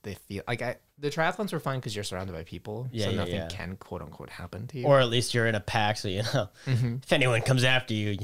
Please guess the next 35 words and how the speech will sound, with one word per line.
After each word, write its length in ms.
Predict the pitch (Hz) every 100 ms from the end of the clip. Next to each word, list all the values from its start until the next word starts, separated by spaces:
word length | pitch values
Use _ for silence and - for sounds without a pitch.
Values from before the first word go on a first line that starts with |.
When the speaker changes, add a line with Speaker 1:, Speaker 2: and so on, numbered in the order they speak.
| -
Speaker 2:
they 100 | 147
got 160 | 123 110
options. 600 | 110 113 101 95 110 127 113 _ _
Speaker 1:
I 120 | -
don't 140 | 190
know 100 | 208
what 120 | 208 190
it 100 | 175
is. 240 | 190 160
Like, 180 | 113 -
I, 220 | 104 123 -
I'm, 320 | 117 113 110 - _ _ _ _ _
I'm 100 | 123
not 160 | 131 135
inherently 420 | 131 131 131 127
afraid 220 | 120 127
of 80 | 117
sharks, 420 | - 117 117 -
although 160 | 110 104
I 80 | 104
never 200 | 107 110
had, 240 | 110 107
like, 200 | 107 -
an 80 | -
in-person 540 | 117 113 - 104 - 104
interaction 540 | 101 104 90 95 110
with 80 | 107
the 80 | 107
sharks, 360 | - 98 101
so 60 | 120
I 40 |
Speaker 2:
Yeah. 180 | 104 90
Speaker 1:
don't 100 | -
know 240 | 87 90
that. 300 | 98 98 95